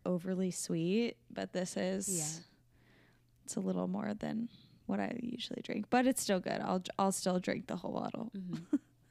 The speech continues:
Speaker 2: Still worth the buy. Heard.
Speaker 1: Yes.
Speaker 2: All right.
Speaker 1: What are you drinking, Tharpy?
Speaker 2: Well, I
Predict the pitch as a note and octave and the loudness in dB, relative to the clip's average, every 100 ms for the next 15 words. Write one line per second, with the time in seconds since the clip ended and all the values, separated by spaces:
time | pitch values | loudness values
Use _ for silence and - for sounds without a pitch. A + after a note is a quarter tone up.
0 | - _ - - D4+ A#3 A3 G#3 G3 - | -20 _ -20 -10 0 4 6 4 2 0
1 | E3+ - - - - - - - C#3+ G#3+ | -2 -2 -2 -4 -12 -20 -14 -6 -2 0
2 | A#3+ F#3 - E3 D#3 - - - - - | 2 0 -2 -6 -6 -8 -14 -20 -18 -18
3 | - - B3+ B3 B3 C4+ B3 G3 - E3 | -6 4 6 6 4 4 2 0 0 -2
4 | E3 E3+ D#3 E3 F#3 G3 C#4 - - - | -2 -2 -4 0 2 4 2 -4 -18 -16
5 | - - - - A#3+ A#3+ A#3+ A#3+ - A#3+ | -16 -18 -20 4 8 10 10 6 8 10
6 | C#4 D#4 D#4+ D#4 | 10 10 8 4